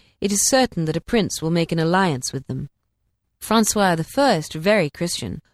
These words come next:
will unite with Mussulmans against Charles the Fifth, very Catholic. Francois the First will give money to the Lutherans of Germany to support them in their revolt against the emperor, but in accordance with custom, he will start by having Lutherans burned at home.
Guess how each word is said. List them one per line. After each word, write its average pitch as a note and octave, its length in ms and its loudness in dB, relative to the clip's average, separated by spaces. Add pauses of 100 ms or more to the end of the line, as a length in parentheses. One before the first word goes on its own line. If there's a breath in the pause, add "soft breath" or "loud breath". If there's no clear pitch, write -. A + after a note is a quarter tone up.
(160)
will F3+ 100 4
unite F#3+ 500 4
with D#3 160 -4
Mussulmans D3+ 600 0
against E3+ 340 -2
Charles F3+ 320 0
the F3+ 60 -8
Fifth, A#3 300 -2 (360)
very D3 180 -2
Catholic. F#3 580 -6 (920)
Francois F#3 480 2
the D#3+ 40 0
First C#4+ 460 2
will G3 80 2
give F3+ 220 -2
money G3+ 340 2
to D#3+ 120 -4
the D#3+ 100 0
Lutherans D#3+ 460 0
of D3 100 -10
Germany F3 440 2
to F3 140 -8
support G3+ 400 -2
them E3 140 -2
in F3 160 0
their E3 120 0
revolt E3+ 420 0
against E3+ 300 -2
the F3 120 0
emperor, D#3 360 -2 (360)
but G#3 120 4
in A3 80 6
accordance G#3+ 440 2
with F3 120 -8
custom, E3 540 -4 (220)
he A#3 120 -2
will A3+ 120 2
start G#3+ 440 2
by F#3 120 -2
having F3+ 280 0
Lutherans F3 440 0
burned F#3 340 2
at C#3+ 80 -8
home. E3 420 0